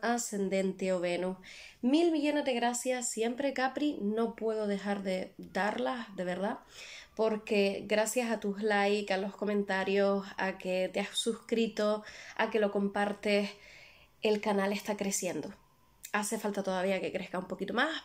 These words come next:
pero mil millones de gracias, porque sin ustedes esto no sería posible. Capricornio, recuerda también activar la campanita para que no te pierdas detalle.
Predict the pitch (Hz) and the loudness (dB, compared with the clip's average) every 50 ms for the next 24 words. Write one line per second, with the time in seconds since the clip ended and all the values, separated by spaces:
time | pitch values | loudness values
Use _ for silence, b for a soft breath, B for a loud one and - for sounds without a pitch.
0 | - _ - 262 269 294 311 339 359 381 403 427 - - 262 233 240 254 262 262 | 0 _ 6 8 8 8 8 6 4 2 0 0 0 0 2 2 2 4 4 2
1 | 254 233 226 196 208 202 202 196 190 175 170 170 180 202 202 - 269 277 285 B | 2 2 2 2 2 2 2 0 0 -2 -2 -2 -2 -2 -2 -2 -2 -2 -2 B
2 | B B B B B _ - 220 208 208 185 190 190 185 175 180 - 175 175 185 | B B B B B _ -4 -2 -2 0 0 0 -2 -2 -4 -4 -2 -2 -2 -2
3 | 175 190 185 - 214 208 202 196 - - 180 185 180 180 180 - 180 185 - - | -2 -4 -4 -2 0 0 0 0 -2 -2 -2 -2 -2 -2 -2 -4 -6 -4 -4 -4
4 | 190 185 - - 190 185 - B B B B B B B B B B B B B | -4 -4 -2 -4 -6 -6 -8 B B B B B B B B B B B B B
5 | B _ - 220 208 220 220 208 - 240 254 285 285 311 330 339 349 359 381 370 | B _ 0 0 2 2 0 2 2 4 4 4 4 4 4 4 2 2 2 0
6 | 359 320 277 240 233 226 233 233 220 226 220 214 214 208 208 214 226 240 254 269 | -2 0 0 0 0 2 0 0 0 0 0 0 0 0 2 2 2 2 2 2
7 | 277 285 285 285 285 285 - - 226 226 226 - - 220 214 208 226 233 220 220 | 2 2 2 0 0 -2 -4 -4 -6 -6 -8 -8 -6 -4 -2 0 0 0 2 2
8 | 233 233 226 226 214 202 196 202 202 196 196 196 202 202 202 247 262 262 247 - | 0 0 0 0 -2 -2 -2 -2 -2 0 2 2 2 2 2 0 -2 0 0 -2
9 | 254 254 247 208 226 214 214 208 214 214 208 - 208 208 202 208 214 208 208 233 | -2 -2 -2 -2 -2 -2 -2 -2 -2 -4 -4 -2 0 0 0 0 -2 -2 -2 0
10 | 226 233 233 233 - - - - 170 - 196 185 180 185 175 170 170 160 156 151 | 0 0 0 -2 -4 -8 -12 -10 -6 -4 -4 -4 -2 -2 -2 -2 0 0 -2 -2
11 | 165 - 190 185 | -2 -4 -6 -8